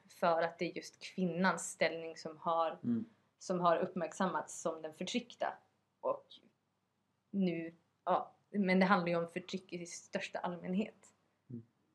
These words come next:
Speaker 1: Eh, ja. Men, men så hur kan man då få män att känna sig välkomna?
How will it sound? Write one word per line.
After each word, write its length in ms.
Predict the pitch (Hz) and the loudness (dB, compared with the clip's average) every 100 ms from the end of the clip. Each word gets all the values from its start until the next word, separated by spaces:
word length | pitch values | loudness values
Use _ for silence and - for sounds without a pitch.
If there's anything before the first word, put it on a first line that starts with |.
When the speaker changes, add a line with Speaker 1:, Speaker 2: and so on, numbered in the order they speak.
| _ - | _ -10
Speaker 1:
Eh, 300 | 185 180 - _ _ _ _ _ _ _ _ _ _ _ _ _ _ _ _ _ _ _ _ | -10 -8 -12 _ _ _ _ _ _ _ _ _ _ _ _ _ _ _ _ _ _ _ _
ja. 300 | - 180 - - _ _ _ _ _ _ _ _ _ _ _ _ _ _ - | 2 2 2 -12 _ _ _ _ _ _ _ _ _ _ _ _ _ _ 2
Men, 260 | 220 233 - 170 | 6 6 4 2
men 120 | 233 233 | 4 6
så 140 | 240 | 4
hur 220 | 202 233 | 4 2
kan 120 | - | 2
man 240 | 220 214 202 | 4 4 2
då 100 | 202 | 0
få 220 | - 233 | 0 2
män 220 | 208 165 | 2 -2
att 140 | - - | -8 -6
känna 240 | 190 190 | -4 -4
sig 160 | 190 180 | -4 -8
välkomna? 380 | 170 - 196 | -8 -12 -18